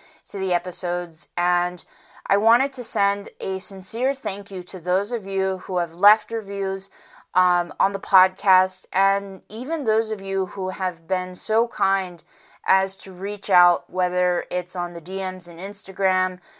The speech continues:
or Messenger on Facebook, to let me know what has been landing for you, uh, while listening to the episodes. And I wanted to say thank you because it genuinely means so much to me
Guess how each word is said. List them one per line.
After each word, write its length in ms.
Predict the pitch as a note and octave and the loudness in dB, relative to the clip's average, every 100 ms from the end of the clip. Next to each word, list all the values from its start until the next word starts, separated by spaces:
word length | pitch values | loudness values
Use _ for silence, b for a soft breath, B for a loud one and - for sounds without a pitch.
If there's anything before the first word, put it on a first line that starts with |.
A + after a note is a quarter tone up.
| B - | B -4
or 260 | F#3 F3+ | 0 0
Messenger 640 | F3 F#3 F#3 G3 F#3+ F3+ | 2 0 0 -6 -4 -2
on 180 | E3+ E3 | -2 -2
Facebook, 600 | D#3 F#3 F3+ F#3+ F3+ F3 - b b b | -4 -6 -4 -2 -2 -2 -14 b b b
to 120 | - G#3+ | 0 2
let 340 | G3 G3+ - | 8 8 8
me 160 | A#3 A3+ | -2 -6
know 460 | F#3+ F#3 G3 F#3 | -2 4 6 6
what 240 | F3+ F3 F3+ | 4 0 0
has 120 | F3+ | -2
been 220 | F#3 F3 | -6 -6
landing 480 | E3 F3 G3 G#3 G3 | -4 -2 -2 -4 -6
for 240 | F#3 F3 | -8 -8
you, 420 | E3 E3 E3 E3 D#3+ B B B - | -8 -6 -6 -6 -8 B B B 2
uh, 280 | E3+ E3+ E3+ | 4 6 6
while 300 | F3 F3 F3+ | 8 8 8
listening 480 | G#3+ A3+ B3 A3 | 2 -2 -6 -10
to 140 | G#3 F#3+ | -10 -8
the 140 | F3+ | -4
episodes. 640 | E3+ E3+ - E3+ E3 D3+ - b b b - | -4 -4 -8 -6 -6 -10 -18 b b b 0
And 520 | F#3+ G3 G3+ G3+ G3 - | 6 8 6 4 -4 -2
I 120 | G#3 | 0
wanted 360 | G#3 A#3+ D4+ D4+ | 4 4 4 -4
to 100 | A#3 | -8
say 200 | - G3 | -4 -4
thank 340 | F#3+ F3+ F3+ | -4 -10 -8
you 120 | F3+ | -12
because 1000 | D#3 F3+ - - G3+ G3 F3+ E3+ E3+ D#3 - b b | -10 -12 -12 4 8 8 8 4 -2 -8 -14 b b
it 220 | A3+ A3 - | 0 0 0
genuinely 680 | G3 G#3+ A3+ A#3 A3 G#3+ | -6 -4 -4 -4 -4 -6
means 640 | G3 F#3+ F#3 F#3 F#3 - - | -8 -8 -8 -8 -10 -12 -14
so 380 | - - G3+ G#3 | -14 2 2 4
much 360 | G3 F3+ - - | 2 0 -2 -12
to 100 | F3 | -12
me 320 | E3+ D#3+ D#3 | -10 -12 -14